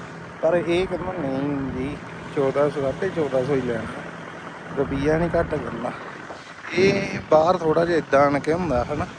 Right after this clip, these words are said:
ਇੱਥੇ ਇੰਡੀਆ ਤੇ ਚਲੋ ਹੁੰਦਾ ਹੀ ਹੁੰਦਾ, ਬਾਹਰ ਮਹਿੰਗੀਆਂ ਚੀਜ਼ਾਂ। ਇੱਥੇ ਅਮਰੀਕਾ 'ਚ ਵੀ ਹੈ, ਇੱਥੇ ਨਹੀਂ ਸੇਮ ਸੂਮ ਰੇਟ ਕੋਈ ਨਹੀਂ ਕਿ ਹਾਂ ਵੀ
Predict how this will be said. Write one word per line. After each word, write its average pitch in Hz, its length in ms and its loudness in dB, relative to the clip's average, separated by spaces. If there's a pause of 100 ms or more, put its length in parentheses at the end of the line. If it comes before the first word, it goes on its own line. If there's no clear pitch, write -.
(120)
ਇੱਥੇ 156 340 -4 (680)
ਇੰਡੀਆ 143 340 2
ਤੇ 160 120 2
ਚਲੋ 165 180 4
ਹੁੰਦਾ 165 420 0
ਹੀ 135 140 0
ਹੁੰਦਾ, 165 240 2
ਬਾਹਰ 135 360 4 (480)
ਮਹਿੰਗੀਆਂ 156 480 2
ਚੀਜ਼ਾਂ। 175 400 -2 (680)
ਇੱਥੇ 160 320 -2
ਅਮਰੀਕਾ 160 480 2
'ਚ 160 60 2
ਵੀ 170 320 2
ਹੈ, 117 120 0
ਇੱਥੇ 139 320 -2
ਨਹੀਂ 214 140 -2
ਸੇਮ 180 300 4
ਸੂਮ 170 280 0
ਰੇਟ 143 320 6
ਕੋਈ 139 380 4
ਨਹੀਂ 147 160 4 (600)
ਕਿ 156 140 6
ਹਾਂ 143 260 4
ਵੀ 147 220 -6